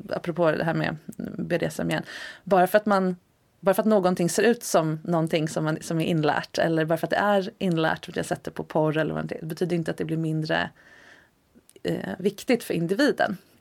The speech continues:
Så att de här filmerna och, och föreställningarna är viktiga, men eftersom de inte, ofta inte är sanna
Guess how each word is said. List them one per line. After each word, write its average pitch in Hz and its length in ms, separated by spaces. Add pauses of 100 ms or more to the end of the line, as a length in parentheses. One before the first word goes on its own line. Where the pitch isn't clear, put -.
(400)
Så 202 60
att 190 60
de 185 80
här 180 100
filmerna 175 600 (380)
och, 175 340
och 165 260 (220)
föreställningarna 165 880
är 160 40
viktiga, 226 580 (120)
men 185 180
eftersom 185 240
de 190 100
inte, 190 340
ofta - 280
inte 220 200
är 170 40
sanna 214 580